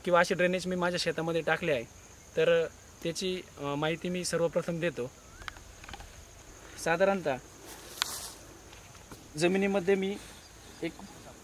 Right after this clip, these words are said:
पाच फूट खोल असा जीसीपीच्या साहाय्याने चर घेतला आणि, अ, माझ्या क्षेत्राच्या लांबीनुसार त्याच्यामध्ये चार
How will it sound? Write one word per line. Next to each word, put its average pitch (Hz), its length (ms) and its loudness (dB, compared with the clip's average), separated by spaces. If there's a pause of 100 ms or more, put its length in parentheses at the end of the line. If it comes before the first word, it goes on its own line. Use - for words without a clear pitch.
(200)
पाच 180 320 8
फूट 202 220 -2 (720)
खोल 160 280 6 (2500)
असा 180 360 2 (500)
जीसीपीच्या 170 540 -2
साहाय्याने 160 460 4 (500)
चर 190 180 6
घेतला 135 360 0 (760)
आणि, 180 320 0 (460)
अ, 147 60 -4 (1400)
माझ्या 170 320 4
क्षेत्राच्या 185 720 4
लांबीनुसार 170 680 6 (800)
त्याच्यामध्ये 180 440 0
चार 180 300 10